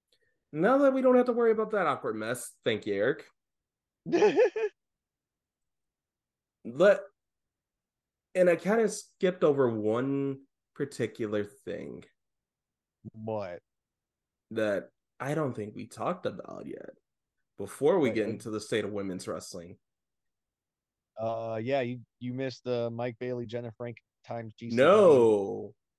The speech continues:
Speaker 1: that was before that. There's one sub point when we were talking about the chamber.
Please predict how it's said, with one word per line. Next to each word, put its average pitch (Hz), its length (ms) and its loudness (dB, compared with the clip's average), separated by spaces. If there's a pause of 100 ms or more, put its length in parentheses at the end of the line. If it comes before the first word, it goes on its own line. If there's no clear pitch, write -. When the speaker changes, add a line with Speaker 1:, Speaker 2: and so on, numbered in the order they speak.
Speaker 1:
that 131 140 0
was 202 140 0
before 135 460 -2
that. 104 220 -2
There's 123 300 0
one 117 260 -6
sub - 280 -2
point 104 300 -6
when 107 160 -4
we 104 60 -6
were 101 100 -8
talking 110 200 -6
about 101 160 -8
the 95 60 -16
chamber. 101 520 -6